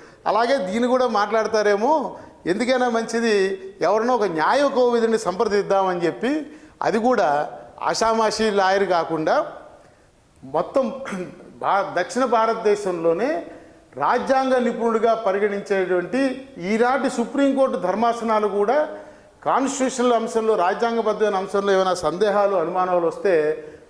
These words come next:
నివృత్తి చేసుకోవడానికి ఒక న్యాయ కో-, నిపుణుడు కోవిదుని సంప్రదిస్తారు. వారే జస్టిస్ ఎంఎన్ రావు గారు. ఈ జస్టిస్ ఎంఎన్ రావు గారు మన ఆంధ్రప్రదేశ్కి చెందినవారు.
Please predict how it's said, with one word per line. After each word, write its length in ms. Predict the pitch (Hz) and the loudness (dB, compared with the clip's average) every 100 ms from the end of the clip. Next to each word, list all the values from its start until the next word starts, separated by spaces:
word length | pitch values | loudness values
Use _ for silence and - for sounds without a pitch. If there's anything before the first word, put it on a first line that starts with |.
| - | -8
నివృత్తి 460 | 151 233 294 294 | -2 0 0 0
చేసుకోవడానికి 1120 | 240 220 220 214 202 185 180 226 175 160 165 160 - - 180 | 0 0 0 0 2 0 -2 -2 0 0 -2 -6 -18 -6 -2
ఒక 160 | 175 | 0
న్యాయ 360 | 180 160 208 254 | 0 0 0 2
కో-, 180 | 226 208 | 2 0
నిపుణుడు 420 | 202 202 202 202 | 0 -2 -2 0
కోవిదుని 440 | 202 202 180 226 | 2 2 2 0
సంప్రదిస్తారు. 680 | 190 160 180 156 151 127 104 - - _ _ - | -2 -2 -4 -4 -6 -8 -8 -14 -20 _ _ -4
వారే 600 | 147 208 226 185 170 170 - - - | 0 2 2 2 2 0 -6 -16 -16
జస్టిస్ 560 | 117 220 220 226 - 196 | -2 -2 0 -2 -2 -2
ఎంఎన్ 420 | 175 220 240 226 | 0 2 2 2
రావు 320 | 175 196 180 | 2 2 2
గారు. 180 | 151 - - - - - - - - | 0 -2 -10 -18 -20 -20 -20 -20 -10
ఈ 80 | 202 | -4
జస్టిస్ 460 | 156 202 233 254 220 | 0 0 0 0 0
ఎంఎన్ 300 | 226 240 233 | 0 0 2
రావు 220 | 226 226 | 2 4
గారు 460 | 220 220 202 185 | 2 4 2 2
మన 180 | 185 165 | 0 -2
ఆంధ్రప్రదేశ్కి 680 | 151 185 202 202 196 190 185 | 0 0 0 2 2 0 -2
చెందినవారు. 500 | 190 190 202 254 | 0 2 2 0